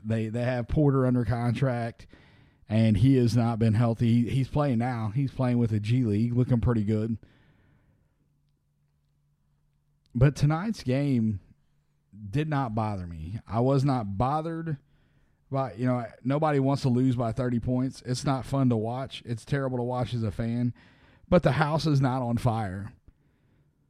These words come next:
They're not sowing seeds of a losing culture. They're not,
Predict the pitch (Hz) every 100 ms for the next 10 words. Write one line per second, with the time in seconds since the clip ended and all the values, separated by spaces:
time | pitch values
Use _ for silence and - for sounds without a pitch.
0 | _ _ _ _ _ 120 135 139 147 135
1 | - 147 143 139 131 127 123 120 113 -
2 | - 143 139 135 127 123 120 131 127 123
3 | 110 123 117 - 120 107 120 123 120 123